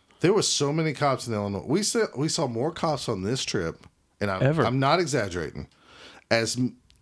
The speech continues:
Speaker 1: we've seen more cops this trip this year than we ever have all the other years combined.
Speaker 2: One hundred percent.
Speaker 1: Bec-
Speaker 2: We didn't count 'em on the way up, but there had to be at least ten in Illinois.
Speaker 1: Right.
Speaker 2: At least.
Speaker 1: And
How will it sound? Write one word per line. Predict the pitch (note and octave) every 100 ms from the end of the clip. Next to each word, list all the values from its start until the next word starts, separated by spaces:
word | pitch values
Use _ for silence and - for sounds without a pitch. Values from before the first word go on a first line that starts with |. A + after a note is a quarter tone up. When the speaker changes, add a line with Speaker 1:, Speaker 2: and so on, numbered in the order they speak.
| -
Speaker 1:
we've | B2
seen | A#2+ C#3 A#2
more | A#2 C#3 E3
cops | - C#3+ -
this | - A2 A2+
trip | - A2 G2+ -
this | D#2+ A#2+ D#3 -
year | F#2 C#2+ C#2+ -
than | - F2+
we | F#2 -
ever | G2+ G#2+ A#2+ C#3+
have | B2+ F2+ E2+ E2 -
all | F2+ F#2 A2+
the | C3+
other | A2+ A#2
years | G#2 E2+ D#2+ -
combined. | - D#2 D2+ - D2+ F#3+ B2
Speaker 2:
One | B2+ C#3 C3
hundred | C3+ D#3+ B2+
percent. | G#2 G#2 F#2 - - - _ - _ - -
Speaker 1:
Bec- | B2+ B2
Speaker 2:
We | B2+ C#3
didn't | E3+ A3 F#3+
count | E3+ F3+
'em | E3+
on | C3+ B2+
the |
way | A#2 A#2
up, | A#2 G2 - -
but | - A2+
there | A#2+
had | - F3 E3+
to |
be | C3
at | A#2
least | A2 A#2+ -
ten | - A#2+ G#2 F#2+
in | G2 G2+
Illinois. | A2 G2+ F#2+ F2+ - - _ _ -
Speaker 1:
Right. | G#2 E2+ - _ - -
Speaker 2:
At | A#2
least. | A#2+ B2 A#2 G#2+
Speaker 1:
And | A2